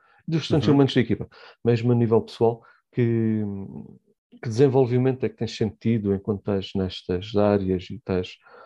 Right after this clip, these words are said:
Speaker 1: n-, aqui no ecossistema empreendedor?
Speaker 2: É assim, o, o, dentro, dentro dessa dinâmica aí do, do contexto empreendedor, um, um dos momentos que eu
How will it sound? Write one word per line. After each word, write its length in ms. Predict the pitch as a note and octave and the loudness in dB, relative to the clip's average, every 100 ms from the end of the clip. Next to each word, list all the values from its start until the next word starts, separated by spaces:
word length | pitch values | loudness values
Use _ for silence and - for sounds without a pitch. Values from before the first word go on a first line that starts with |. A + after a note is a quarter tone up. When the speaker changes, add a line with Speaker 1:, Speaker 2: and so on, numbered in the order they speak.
| - - - - | -20 -20 -16 -8
Speaker 1:
n-, 580 | A#2 G#2 A#2+ A2 A2+ | -6 -4 0 2 2
aqui 160 | G2+ A#2 | 2 2
no 100 | A2 | 4
ecossistema 600 | G#2+ A2+ G2 - A2+ G#2 | 4 2 -2 0 2 2
empreendedor? 540 | G2 G#2+ G2+ F#2+ F#2+ - _ _ _ _ _ _ _ _ | 2 0 0 0 -4 -8 _ _ _ _ _ _ _ _
Speaker 2:
É 80 | C3+ | -2
assim, 380 | C3 G#2+ F2 - | 2 0 0 -6
o, 240 | - E2+ F#2+ | -12 -6 -4
o, 760 | F#2+ G2 G2 G2 F#2 F2+ F#2+ | -2 -2 0 0 -2 -4 -6
dentro, 460 | - F#2+ A2+ - A#2+ | -6 0 0 0 -4
dentro 400 | F#2+ A2+ B2+ B2+ | 0 -2 0 0
dessa 540 | A2+ A2 G#2+ G#2+ G2 | 2 2 0 -2 -2
dinâmica 580 | F2 F#2+ G2 G2 F#2+ - | -2 -2 0 0 -2 -2
aí 140 | F#2 F2+ | -2 0
do, 280 | F#2 F2 F2 | -2 -4 -8
do 140 | - F#2 | -14 -10
contexto 500 | F#2+ F#2 F#2+ F#2 F#2 | -8 -6 -6 -6 -10
empreendedor, 560 | F#2 F#2 F#2 G2+ B2+ - | -6 -4 -2 -2 -2 -2
um, 260 | A2 B2+ G#2+ | -2 -2 0
um 120 | B2 | 0
dos 160 | C3 A2 | 0 0
momentos 440 | A2 G2+ G2 F#2+ | 0 2 0 -4
que 140 | - G2+ | -8 -4
eu 200 | F2+ | -4